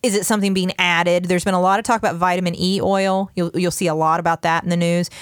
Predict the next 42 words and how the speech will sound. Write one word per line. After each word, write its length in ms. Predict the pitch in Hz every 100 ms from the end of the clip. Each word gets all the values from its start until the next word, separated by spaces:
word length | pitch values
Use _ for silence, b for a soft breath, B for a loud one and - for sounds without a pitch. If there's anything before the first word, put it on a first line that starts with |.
| B B 165
Vitamin 400 | 175 180 180 -
E 180 | 175
acetate. 680 | 165 170 175 175 175 175 - B B -
It's 180 | 180 -
a, 140 | 165 -
added 260 | 180 185
as 100 | 180
a 60 | 160
thickener. 600 | - 185 - 226 254 277 - - B
And 100 | -
I 60 | 180
guess 240 | 180 202 214
it's 140 | - -
also, 420 | - 190 - 208
like, 380 | 196 170 160 - b b _ -
fl-, 300 | - - 180 -
flavor-wise, 840 | - 185 190 220 269 269 294 294
it's 120 | 262 -
similar 500 | - 196 208 226 240
to 200 | - 180
T 220 | - 220
H 240 | 190 -
C. 400 | - 190 208 233 - B B
So 160 | - 180
that's 160 | 180
why 80 | 190
you 120 | 180
see 260 | - - 190
it 80 | 185
a 60 |
lot 360 | 170 170 170 170
in 200 | 175 160
marijuana, 520 | 165 165 151 151 160
or 40 | 160
in 80 | 160
T 180 | - 170
H 140 | -
C, 140 | 165 165
I 40 |
should 200 | - 165
say, 140 | 160
not 200 | 160 160